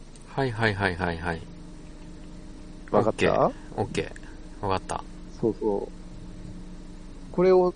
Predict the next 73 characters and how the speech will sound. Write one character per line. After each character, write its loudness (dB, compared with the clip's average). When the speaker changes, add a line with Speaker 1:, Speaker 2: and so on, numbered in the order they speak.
Speaker 2:
な 0
ん -8
て -4
い 0
う -2
の？ -6
こ 6
れ 12
は 12
あ 8
の、 6
わ-、 2
わ 10
ら 10
っ 2
て 2
い 6
う 4
地 0
域 -2
の 2
方 2
に 0
走 4
っ -6
て -6
い -4
く -4
ん -6
だ -2
け 2
ど、 4
Speaker 1:
う -2
ん。 0
Speaker 2:
こ -2
こ 6
も 8
あ 8
の 4
川 8
沿 2
い 4
だ 2
ね。 2
わ 6
ら 6
川 4
沿 4
い -2
の 0
道 -2
で、 6
Speaker 1:
ほ 2
う 2
ほ 0
う 0
ほ 0
う -2
ほ -6
う。 -6
Speaker 2:
で、 2
山 8
の 2
中 6
を 6
走 -2
っ -2
て -6
る -4
っ -6
て -8
感 -2
じ。 -6